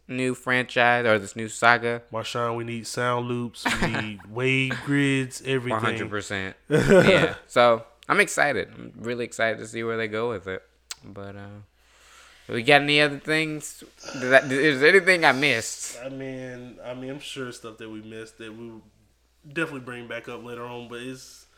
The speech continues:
Speaker 2: nah, man.
Speaker 1: What would you give it
Speaker 2: Let's still
Speaker 1: from
Speaker 2: wrap it.
Speaker 1: one out of ten?
Speaker 2: I, I would give it a ten. And the only, the only movie that's ever brought me to the edge of my seat.
Speaker 1: <laughs>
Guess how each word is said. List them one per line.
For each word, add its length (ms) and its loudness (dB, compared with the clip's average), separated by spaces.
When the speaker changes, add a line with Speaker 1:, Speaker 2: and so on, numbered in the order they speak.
Speaker 2:
nah, 240 -8
man. 300 -12
Speaker 1:
What 140 0
would 120 -2
you 80 -2
give 280 2
it 100 -4
Speaker 2:
Let's 120 -18
still 180 -8
Speaker 1:
from 80 -16
Speaker 2:
wrap 180 -8
it. 160 -20
Speaker 1:
one 180 -4
out 180 2
of 120 -6
ten? 380 -6
Speaker 2:
I, 320 2
I 80 -4
would 160 -2
give 140 -10
it 60 -12
a 60 -16
ten. 240 -20
And 180 -6
the 40 -2
only, 300 0
the 100 -4
only 240 2
movie 240 2
that's 180 -6
ever 400 -8
brought 260 -6
me 60 -8
to 140 -16
the 140 -14
edge 100 -14
of 60 -20
my 140 -18
seat. 300 -20
Speaker 1:
<laughs> 480 2